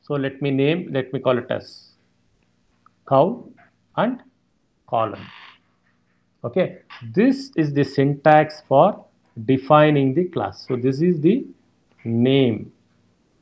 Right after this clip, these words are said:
So it has to start with C L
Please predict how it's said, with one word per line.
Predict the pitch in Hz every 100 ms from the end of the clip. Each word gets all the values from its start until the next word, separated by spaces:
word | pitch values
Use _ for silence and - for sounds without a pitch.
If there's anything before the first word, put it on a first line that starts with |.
| _ _ _ _ _ _ _ _ _
So | -
it | 156 151
has | 156 156
to | 185 180
start | - 147 175 160
with | 185 240 - _ - _ -
C | 175 185 180
L | 180